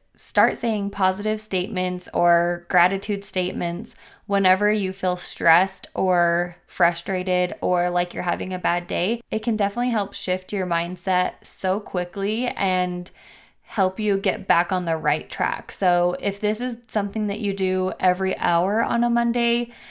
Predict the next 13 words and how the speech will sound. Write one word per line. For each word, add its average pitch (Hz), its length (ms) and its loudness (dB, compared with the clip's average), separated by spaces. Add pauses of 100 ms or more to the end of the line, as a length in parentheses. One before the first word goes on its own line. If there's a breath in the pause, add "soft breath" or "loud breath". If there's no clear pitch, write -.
(220 loud breath)
until 208 400 0
you 208 160 0
feel 202 260 -2
like 190 240 0
you 190 440 2
are 185 180 4
having 185 340 -2
better 175 300 2
days, 180 540 -2 (480)
go 180 180 0
for 165 240 -2
it. - 360 0
Uh, 180 340 -2